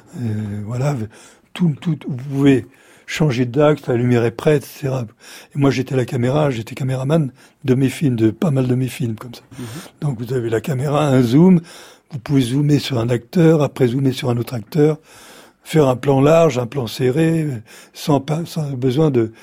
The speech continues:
Speaker 1: de, de, de, de parler à quelqu'un. Vous voyez ? Donc, c'est, par contre, si vous tournez, euh, un film en scope, avec une vedette qui doit être éclairée comme une star,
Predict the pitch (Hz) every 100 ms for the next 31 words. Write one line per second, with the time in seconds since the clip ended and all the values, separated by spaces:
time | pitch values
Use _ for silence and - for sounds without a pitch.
0 | - - - - 127 120 110 120 139 120
1 | 117 113 113 123 113 147 127 127 143 127
2 | 139 - _ _ _ _ _ - 123 123
3 | _ _ _ - - - _ - 151 135
4 | 226 294 - - 202 190 254 240 - -
5 | 185 151 - 156 147 165 156 131 117 110
6 | 107 _ _ _ _ _ _ 160 123 -
7 | 151 143 117 - 196 175 160 - - _
8 | _ _ _ 143 127 - 147 123 123 143
9 | 151 - 127 120 123 156 - 165 147 135
10 | 135 113 - 190 175 185 175